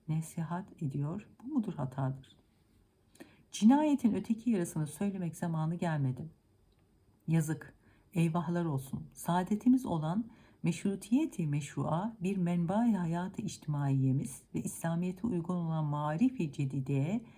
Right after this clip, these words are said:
millet nihayet derecede müştak ve susamış olduğu halde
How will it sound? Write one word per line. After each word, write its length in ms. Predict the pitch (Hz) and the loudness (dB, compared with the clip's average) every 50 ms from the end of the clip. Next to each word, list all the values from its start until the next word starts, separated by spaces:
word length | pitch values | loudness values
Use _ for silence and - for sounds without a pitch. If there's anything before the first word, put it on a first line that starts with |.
| - - - _ _ - | -20 -20 -20 _ _ 0
millet 420 | 160 175 185 220 247 254 247 254 | 2 4 6 6 6 6 8 8
nihayet 500 | 226 247 240 226 285 269 240 202 196 - | 8 8 8 6 4 4 4 4 2 2
derecede 400 | 165 165 156 151 143 139 - 143 | 0 -2 0 -2 -4 -2 0 2
müştak 580 | 143 139 135 - - - 170 190 208 - - 160 | 2 0 0 -2 -4 -4 -4 -4 -4 -6 -6 -6
ve 40 | |
susamış 500 | - - - 143 - - 165 180 - - | -6 -6 -8 -10 -4 -4 -4 -4 -4 -6
olduğu 300 | - 147 139 135 143 143 | -8 -6 -6 -4 -2 -2
halde 600 | 139 135 135 139 135 127 123 - 175 208 226 233 | -2 0 0 0 0 0 0 0 0 0 0 0